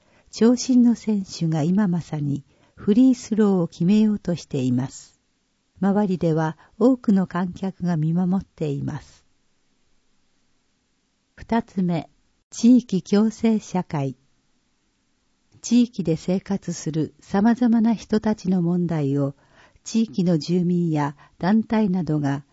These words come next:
我がこととして考え支え合うとともに、医療、介護、福祉などの多様な機関を分野を超えて丸ごと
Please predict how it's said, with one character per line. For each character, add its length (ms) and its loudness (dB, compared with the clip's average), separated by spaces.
我 160 4
が 140 0
こ 180 -4
と 340 -4
と 160 -4
し 100 -10
て 360 -4
考 100 -4
え 240 -4
支 140 -8
え 220 2
合 100 0
う 80 -4
と 160 -4
と 160 -4
も 160 0
に、 240 0
医 100 2
療、 420 2
介 260 0
護、 340 -2
福 240 0
祉 180 0
な 140 0
ど 140 -4
の 240 0
多 140 -2
様 240 6
な 180 0
機 160 -18
関 340 0
を 220 0
分 280 8
野 200 4
を 100 -4
超 100 -2
え 120 -4
て 340 -6
丸 300 0
ご 140 2
と 360 -2